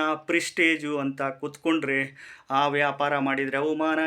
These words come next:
ಈ ವ್ಯಾಪಾರ ಮಾಡಿದರೆ ಅವಮಾನ ಅಂತ ಕೂತ್ಕೊಂಡ್ರೆ ದುಡ್ಡು ಬರಲ್ಲ,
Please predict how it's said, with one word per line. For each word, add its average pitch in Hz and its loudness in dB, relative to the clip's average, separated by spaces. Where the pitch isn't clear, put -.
ಈ 147 -2
ವ್ಯಾಪಾರ 147 -2
ಮಾಡಿದರೆ 139 -4
ಅವಮಾನ 156 -2
ಅಂತ 139 -6
ಕೂತ್ಕೊಂಡ್ರೆ 139 -10
ದುಡ್ಡು 131 -4
ಬರಲ್ಲ, 123 -4